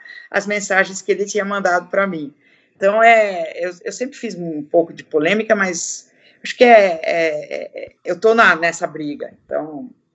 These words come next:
o que que eu posso te dizer? É, eu sou meio, meio esquentadinha também, então, <laughs> então é normal.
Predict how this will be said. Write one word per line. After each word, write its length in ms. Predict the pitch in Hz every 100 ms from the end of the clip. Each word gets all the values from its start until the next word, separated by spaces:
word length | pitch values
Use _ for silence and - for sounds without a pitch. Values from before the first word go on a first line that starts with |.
| _ _ _
o 60 |
que 120 | 180 175
que 80 |
eu 80 | 156
posso 300 | - 147 -
te 80 | 139
dizer? 380 | 120 135 - _ _ _ _ _ _ _ _ _ -
É, 640 | 147 147 147 147 120 -
eu 120 | 202
sou 320 | 208 - 254
meio, 460 | 190 190 165 139 - _ _
meio 260 | 127 147
esquentadinha 720 | 147 - 156 156 156 151 151
também, 400 | - 120 139 - _
então, 340 | - 160 185 _ - -
<laughs> 240 | - -
então 320 | 170 - 175
é 80 | 180
normal. 560 | 170 165 147 156 -